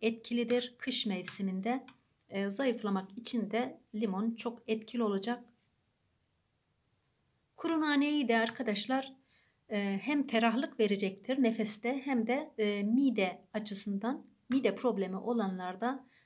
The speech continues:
e, yatıştırıcı ve ağrı kesici de çok, e, önemli bir faktör taşıyor kuru nane. Sumak ise ekşi tadıyla da, e, sumak baharatı da ekşi tadıyla da zayıflamak, e, zayıflayacağımız kürlerde de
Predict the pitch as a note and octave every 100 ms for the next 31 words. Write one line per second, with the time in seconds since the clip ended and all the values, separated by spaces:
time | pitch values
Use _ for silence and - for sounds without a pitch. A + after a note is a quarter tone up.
0 | _ G#3+ G3+ A3 A#3 B3 - A3 A3+ C4+
1 | A3+ G3+ A3+ A3+ G#3+ - A3+ - F#3+ G#3
2 | G#3+ B3+ - - B3+ - - F#3 F#3 F3+
3 | - A3+ A#3+ F#3+ F3 F#3 F3+ F#3+ - F3+
4 | F3 - F#3+ - G3 C4+ - - F#3+ F#3
5 | F3 F#3 B3+ - - _ _ _ _ _
6 | _ _ - - D#4+ E4+ E4 - A3+ -
7 | B3+ B3+ D4 - C#4+ - B3 A#3+ C#4 G3
8 | F#3+ A3+ D4+ - _ _ - G3+ F#3+ F#3+
9 | C#4 A#3 A3 A3 A#3 G#3+ G3 G3 A3 B3+
10 | A#3+ A3 - A#3+ - A#3 A#3 G3+ F#3 G3
11 | C4+ - - - _ - C4 C4+ A#3 G#3+
12 | G3 F#3+ - G3 F#3+ F#3 - - - A#3
13 | F#3+ F#3 F#3 B3+ B3 - - G3 - G3+
14 | G3 F#3+ G3 F#3 G3 A3 - C4 A3+ F#3+
15 | F3+ F#3+ B3 D4